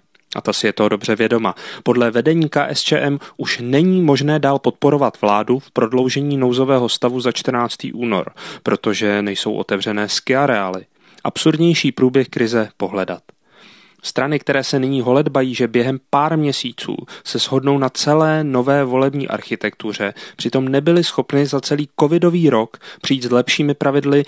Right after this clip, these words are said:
než je naprosto nevhodný, neustále prodlužovaný nouzový stav. Jen připomeňme,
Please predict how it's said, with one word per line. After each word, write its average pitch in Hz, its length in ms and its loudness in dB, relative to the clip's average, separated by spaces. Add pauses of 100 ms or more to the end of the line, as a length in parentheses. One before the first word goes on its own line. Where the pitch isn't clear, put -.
(160)
než 117 160 -2
je 120 60 0
naprosto 139 600 0
nevhodný, 127 600 -2
neustále 131 720 0
prodlužovaný 113 760 -2
nouzový 104 440 -2
stav. - 360 -6 (1040)
Jen 123 160 2
připomeňme, 113 600 0